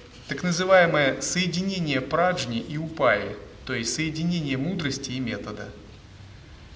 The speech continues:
Что такое мудрость, праджня? Это объяснение недвойственного состояния. Что такое упая, метод?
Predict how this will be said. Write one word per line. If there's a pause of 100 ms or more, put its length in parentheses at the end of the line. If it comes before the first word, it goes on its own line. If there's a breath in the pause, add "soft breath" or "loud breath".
(140)
Что
такое
мудрость,
праджня? (1500 loud breath)
Это
объяснение
недвойственного
состояния. (1400)
Что
такое
упая,
метод?